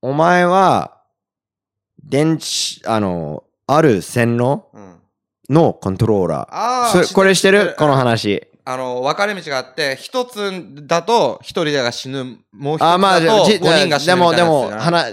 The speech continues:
Speaker 1: やり方があるの、それは。
Speaker 2: あー。
Speaker 1: その、コントローラーなの。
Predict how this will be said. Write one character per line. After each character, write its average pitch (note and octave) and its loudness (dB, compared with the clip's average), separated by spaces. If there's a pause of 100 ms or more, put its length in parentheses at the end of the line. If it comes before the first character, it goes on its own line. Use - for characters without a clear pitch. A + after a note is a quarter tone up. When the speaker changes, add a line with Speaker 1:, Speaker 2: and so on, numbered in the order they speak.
Speaker 1:
や E3 2
り E3+ 0
方 C#3 0
が G#2 2
あ A#2 4
る G#2 -2
の、 D#2+ -10
そ F2 -6
れ E2 -4
は。 D#2+ -6
Speaker 2:
あ - -16
ー。 F#2+ -16
Speaker 1:
そ B2+ 0
の、 C3 2 (680)
コ D3+ 0
ン - 2
ト D#3 4
ロ F3 6
ー - 4
ラ A#2 4
ー F#2+ 0
な F2 -4
の。 F2+ -2